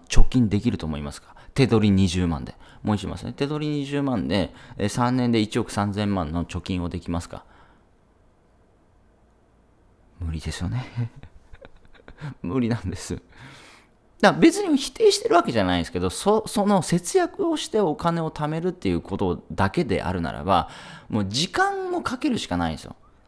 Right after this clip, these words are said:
圧倒的に十年、二十年。だからこの前ね、投資詐欺に騙されました。で、一千万溶かしましたっていう人いたんですけど、その人ね、十年貯金したんですよ。十年。十年間かけて一千万ですよ。で、久保さんの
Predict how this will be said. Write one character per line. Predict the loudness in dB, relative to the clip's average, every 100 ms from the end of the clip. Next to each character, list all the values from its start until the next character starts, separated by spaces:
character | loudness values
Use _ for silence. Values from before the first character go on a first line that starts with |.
| _ 0
圧 | 0 0 0
倒 | 0
的 | 0 -2
に | -4 -4
十 | -2 0 0
年、 | -2
二 | -4 -4
十 | -6 -8
年。 |
だ |
か | -10 _ -8
ら | -4
こ | 2 2
の | 2
前 | 2 0
ね、 | -2 -6 -14 -2
投 | 0 0
資 | 0
詐 | -2
欺 | 0 0
に |
騙 | 0 0 2
さ | 2
れ | 2
ま | 0
し | 0
た。 | -6 -8 -16 -6
で、 | -2
一 | -2 -2
千 | 2 4
万 | 4 2
溶 | -2
か | -2
し | 0
ま | 0
し | 0
た | -4
っ |
て | -4 -6
い |
う | -4
人 | -6
い | -2
た | -2
ん | -2
で | -6
す | -2
け |
ど、 | 0 -2 -4 -10
そ | 0 2
の | 2
人 | 0
ね、 | -4 -8 -10 -6
十 | -2 2 4
年 | 4 2
貯 | -2 -4
金 | -4
し | -4
た | -6
ん |
で | -12
す |
よ。 | -18 -18 -18 -4
十 | 8 10 10 8
年。 | 2 -2 -12 -14 -14 -10 -10 -10 -10 -10 -6
十 | -4 -2 -2 -2 -2 -2
年 | -4 -4 0
間 | 0 2
か | 0
け | 0
て | 0
一 |
千 | 0 0 0
万 | -2
で | -4
す | -12
よ。 | -18 -4
で、 | 2 2
久 | 2
保 | 2
さ | 2 2 2
ん |
の | 2